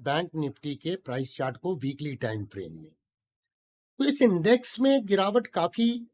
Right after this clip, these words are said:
अधिक थी। लास्ट वीक में टू पॉइंट सिक्स परसेंट से इंडेक्स गिर गया और इसकी क्लोजिंग प्राइस थी फ़ोर्टी सिक्स थाउजेंड फ़ाइव हंड्रेड एंड नाइंटी फ़ोर पॉइंट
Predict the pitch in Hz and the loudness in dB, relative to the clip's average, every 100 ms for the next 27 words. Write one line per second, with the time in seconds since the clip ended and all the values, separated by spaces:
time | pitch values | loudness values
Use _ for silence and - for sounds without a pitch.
0 | _ - 139 185 226 - 208 208 151 165 | _ -6 -2 0 -2 -4 -4 -2 0 0
1 | 170 185 180 190 196 185 165 165 175 180 | 0 -4 -4 -6 -6 -4 -4 -2 -2 -2
2 | - 180 - 165 156 165 - 165 156 160 | -4 -8 -4 -6 -4 -6 -4 -2 0 -2
3 | 139 135 156 143 160 160 _ _ _ _ | -4 -4 -4 -2 -4 -4 _ _ _ _
4 | _ _ - 196 196 226 170 156 170 196 | _ _ -2 -2 -2 -4 0 0 0 -2
5 | 151 139 135 202 208 147 139 143 185 175 | 0 -2 -2 -6 -4 -4 -4 -6 -6 -8
6 | - 123 120 170 247 _ _ _ _ _ | -6 -4 -2 -2 -4 _ _ _ _ _
7 | - 185 214 202 151 151 180 220 151 135 | -2 2 2 2 0 -2 0 -2 -2 -2
8 | 131 156 151 135 135 131 147 190 | -4 -6 -6 -6 -6 -6 -6 -6